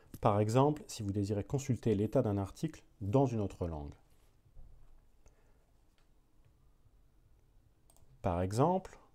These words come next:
l'article sur Jacques Cartier, personnage incontournable de l'histoire de la Nouvelle-France et du Québec, existe dans cent trente-six langues,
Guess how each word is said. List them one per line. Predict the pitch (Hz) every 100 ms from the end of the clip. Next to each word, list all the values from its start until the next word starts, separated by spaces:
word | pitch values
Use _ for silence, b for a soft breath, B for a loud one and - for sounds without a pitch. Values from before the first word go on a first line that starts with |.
| -
l'article | 98 - 120 -
sur | - 95 98
Jacques | 113 -
Cartier, | 107 - - 185 208 -
personnage | - - 101 104 85 -
incontournable | 151 143 139 135 110 107 117 101
de | 90
l'histoire | 90 87 - 101
de |
la | 85
Nouvelle-France | 90 87 85 - 110 107 -
et | 95
du | 90
Québec, | - 110 175 - - b b b b
existe | 110 101 113 139 -
dans | 101 95
cent | 92 - 151
trente-six | 151 135 131 131 110
langues, | 90 80 80